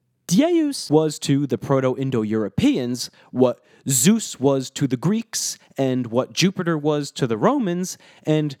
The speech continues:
what the Abrahamic God was and still is to Christians, Muslims, and Jews. Actually, the comparison of Dieus to the Abrahamic God is a little off because Dieus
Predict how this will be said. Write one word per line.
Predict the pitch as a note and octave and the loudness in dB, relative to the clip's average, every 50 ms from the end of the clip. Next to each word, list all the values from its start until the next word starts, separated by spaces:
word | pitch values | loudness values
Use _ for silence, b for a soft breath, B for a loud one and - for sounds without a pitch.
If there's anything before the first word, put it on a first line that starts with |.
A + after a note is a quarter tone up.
| b b b | b b b
what | b D#3 D#3+ | b 2 2
the | - F#3 - - | 2 -2 -2 0
Abrahamic | E3+ D#3 C#3+ B2+ D3+ C3+ - - C4+ D#4+ D4 G3 C#3+ B2 B2 | 2 2 2 0 -2 -4 -2 -2 -2 0 0 -2 -2 -2 -2
God | C#3 A#2+ G#2+ G#2+ A2 C3 D#3 D3+ _ _ _ - | 0 0 0 0 -2 -4 -4 -8 _ _ _ -4
was | - C3+ C#3+ C#3 C3 C3+ C3 - | 2 2 2 4 2 -2 -4 -6
and | - C#3 C3 A#2+ A#2+ | -4 -2 -2 -2 -2
still | - - - C3+ A#2+ A#2+ - | -4 -2 0 0 0 0 0
is | - A#3+ A#3+ F3+ E3 E3+ E3+ - | 0 0 2 2 0 -2 -6 -10
to | - - - E3+ D3+ D3 D3 - | -6 0 0 2 2 0 -2 -6
Christians, | - - G3+ F#3+ - - - E3+ D#3+ D#3 D3 C#3 G#2+ | -4 -2 -2 -2 -2 -4 -4 -4 -2 -4 -4 -6 -2
Muslims, | G#2+ C3 D#3 D#3 C#3 C#3+ C#3+ C#3 C3+ C3 - - C3 | 0 2 2 0 0 -2 -4 -2 -2 -4 -6 -4 -4
and | A#2+ G#2+ G2 | -4 -4 -2
Jews. | A2 C3 D3+ A2 F#2 E2 - - - - _ _ _ _ _ _ _ _ _ _ _ _ _ _ _ _ _ _ _ _ _ - | -2 0 0 -2 -2 -6 -12 -12 -12 -14 _ _ _ _ _ _ _ _ _ _ _ _ _ _ _ _ _ _ _ _ _ 0
Actually, | A3+ C#4 - - F3 D3 B2 A2+ G#2 G#2 b b b b b | 2 2 2 0 -2 -2 0 0 -4 -4 b b b b b
the | F3 - | 0 2
comparison | - F#3+ F3 - - - E4 E4+ E4 D4 - - B3 G#3+ | 2 2 0 0 0 0 0 2 0 0 0 0 0 0
of | G3+ D#3+ B2 A2 A2 | 0 -2 -4 -8 -2
Dieus | A#2+ C3+ F#3 G#3 F#3+ C#3 A#2 A2+ A2+ - - | 4 4 4 4 4 0 0 -2 -4 -6 -4
to | - - C#3+ | 0 0 2
the | A#2 A#2+ A#2 A#2 - - | 2 0 -2 -2 0 0
Abrahamic | D3 C#3 A#2+ A2 B2 A#2 - - - D4 D#4+ C#4+ A3 D#3+ B2+ | 2 2 2 0 -2 -4 -4 -2 0 0 0 2 0 -2 -2
God | A#2 B2+ A2+ A2 A2+ A2 - b b b | -2 0 0 0 -2 -4 -8 b b b
is | G3 F#3 | 2 2
a | A#3+ | 2
little | A#3+ C#4 D4 C4+ B3 - - _ - | -2 0 0 0 0 -2 -2 _ 0
off | D#3 C3 F#2+ - - - - - _ - | 2 2 0 -4 -12 -14 -16 -12 _ 0
because | C#3 C3 - - C#3+ C3 B2+ B2 - b b b b b b | 0 0 2 2 2 2 2 0 -4 b b b b b b
Dieus | B2 B2+ C3+ G#3+ C4 C#4 F#3+ C#3 C3+ - - | 0 4 4 4 4 4 2 0 -2 -2 -6